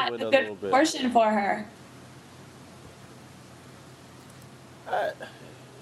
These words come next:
Speaker 2: it looks like, um, I guess like, model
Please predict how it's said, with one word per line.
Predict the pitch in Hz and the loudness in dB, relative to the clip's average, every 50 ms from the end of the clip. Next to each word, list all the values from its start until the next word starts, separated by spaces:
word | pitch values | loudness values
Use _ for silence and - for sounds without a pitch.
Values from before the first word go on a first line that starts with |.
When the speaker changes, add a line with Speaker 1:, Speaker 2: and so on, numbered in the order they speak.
| - - - - - - | -18 -18 -18 -16 -8 -2
Speaker 2:
it | 156 170 185 180 | 2 2 2 2
looks | 185 208 220 220 - - - | 2 2 2 2 0 -2 2
like, | 185 180 170 160 - 160 | 4 4 4 4 2 2
um, | 156 151 151 147 143 143 139 139 131 135 - - - | 4 4 4 4 4 2 2 0 -2 -6 -12 -10 -6
I | - 147 | -2 -2
guess | 180 202 208 - - - - - - - - - - - - - - - - - - - - | -2 -2 -4 -6 -10 -16 -18 -18 -18 -18 -18 -18 -18 -18 -18 -18 -18 -18 -18 -18 -12 -2 2
like, | 151 151 139 120 | 4 4 4 4
model | 117 120 135 143 147 143 143 139 | 4 6 6 6 6 4 2 0